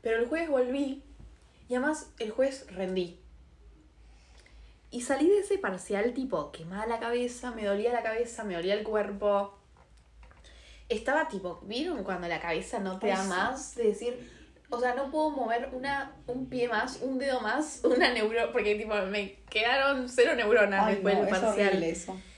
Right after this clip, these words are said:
Speaker 2: Se estaba pelotuda. <laughs>
Speaker 1: Literal, y además después tenía que, bueno, motivarme para ir a trabajar, porque obviamente no podía faltar.
Speaker 2: No, no.
Speaker 1: Pero después llegué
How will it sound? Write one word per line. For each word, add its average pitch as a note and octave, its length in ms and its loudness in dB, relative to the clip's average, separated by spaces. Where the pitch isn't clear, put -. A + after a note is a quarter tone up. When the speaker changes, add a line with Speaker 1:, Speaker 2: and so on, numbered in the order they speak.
Speaker 2:
Se G#3 60 -6
estaba A#3+ 260 6
pelotuda. G#3+ 640 0
<laughs> - 500 2
Speaker 1:
Literal, C4 420 0
y C4 80 0
además C4 200 -2
después D#4 280 -6
tenía D4+ 300 2
que, A#3 100 -2
bueno, G3 260 2
motivarme C#4 760 4
para A#3 160 0
ir A#3 120 4
a C#4+ 60 4
trabajar, G#3 460 0
porque F3+ 200 -8
obviamente G3+ 360 -2
no E3 160 -6
podía F3+ 380 6
faltar. D#3+ 580 0
Speaker 2:
No, D3+ 200 -6
no. C#3+ 200 -8
Speaker 1:
Pero F#4 140 0
después B4+ 300 6
llegué A4+ 380 -2